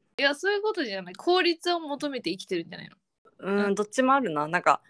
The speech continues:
Speaker 2: 映画とかさ、<laughs> あの、最初の方だけ見て、つまんなそうだなとか、その演出とかがそんなにこれ好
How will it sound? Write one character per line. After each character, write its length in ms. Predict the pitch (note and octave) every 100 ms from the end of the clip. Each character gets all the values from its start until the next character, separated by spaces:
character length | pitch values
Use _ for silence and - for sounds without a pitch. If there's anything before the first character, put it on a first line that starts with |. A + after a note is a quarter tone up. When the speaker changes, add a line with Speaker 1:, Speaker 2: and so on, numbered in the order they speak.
| _
Speaker 2:
映 200 | - C#4+
画 120 | D#4+ E4+
と 100 | -
か 140 | G#3+
さ、 460 | - G#3 G3 D#3 -
<laughs> 160 | G3+ -
あ 180 | E3
の、 140 | D#3 D3+
最 260 | - D4+
初 160 | F4+ E4
の 140 | D#4
方 220 | E4 D#4 A#3
だ 100 | F3
け 120 | E3
見 120 | E3
て、 500 | - D3+ D3+ D3 - _ _ -
つ 120 | -
ま 160 | G3
ん 80 | A#3
な 100 | B3
そ 180 | B3+ B3
う 20 |
だ 140 | D#3+ C#3+
な 180 | D#3
と 140 | D3+ C#3+
か、 500 | - D#3+ E3 C#3+ - _ _ _ _ _ _ _
そ 200 | - D#3+
の 80 | E3
演 260 | F#3 A#3+ C#4
出 240 | - C4
と 120 | C4
か 140 | B3+ -
が 280 | C#3+ C#3+
そ 160 | - G3
ん 100 | G#3+
な 100 | A3+
に 140 | G#3+
こ 100 | G#3
れ 120 | F#3+
好 60 | F3